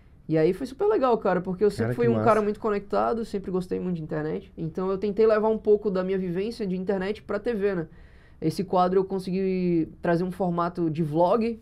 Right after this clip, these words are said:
Speaker 1: pra T V, né?
Speaker 2: Ah,
Speaker 1: Então,
Speaker 2: massa.
Speaker 1: nunca tinham feito isso na, na, na Rede Amazônica, no Zapeando especificamente. Então, foi um formato novo, porque a gente trouxe, deu super certo.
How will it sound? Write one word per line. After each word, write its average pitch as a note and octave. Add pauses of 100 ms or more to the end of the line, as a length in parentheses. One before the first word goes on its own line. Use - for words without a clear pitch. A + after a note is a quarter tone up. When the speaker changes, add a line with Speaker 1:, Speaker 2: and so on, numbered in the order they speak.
Speaker 1:
pra E3+
T F3
V, E3
né? G#3+ (260)
Speaker 2:
Ah, A2+
Speaker 1:
Então, A2+
Speaker 2:
massa. E3+
Speaker 1:
nunca F#3+
tinham F#3+
feito F#3
isso G3 (100)
na, D3+
na, D3+
na D3+
Rede D#3
Amazônica, E3+ (160)
no E3+
Zapeando E3
especificamente. F3
Então, F#3
foi F#3+
um F#3+
formato F#3+
novo, A3+
porque F#3+
a E3+
gente E3
trouxe, G3+
deu E3+
super F3+
certo. G3+